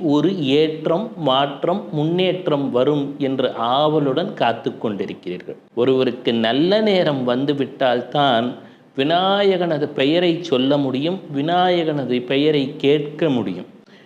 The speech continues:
நீங்க எப்பெல்லாம் கஜானனா கணபதி என்று சொல்ல துவங்குகிறீர்களோ, அன்று முதலே உங்கள் வாழ்க்கையில் நல்ல நேரம் துவங்கிவிட்டது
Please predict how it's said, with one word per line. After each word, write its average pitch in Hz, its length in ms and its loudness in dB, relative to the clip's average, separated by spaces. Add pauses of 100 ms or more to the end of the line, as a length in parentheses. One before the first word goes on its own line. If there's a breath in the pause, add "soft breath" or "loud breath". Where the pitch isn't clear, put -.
நீங்க 127 180 0 (140)
எப்பெல்லாம் 190 680 0
கஜானனா 175 720 2 (160)
கணபதி 170 560 0 (160)
என்று 139 320 0
சொல்ல 151 340 0
துவங்குகிறீர்களோ, 131 1080 2 (500 loud breath)
அன்று 175 500 0
முதலே 147 420 2 (300)
உங்கள் 160 540 0
வாழ்க்கையில் 135 960 0
நல்ல 147 640 0
நேரம் 139 500 0 (400 loud breath)
துவங்கிவிட்டது 170 1080 0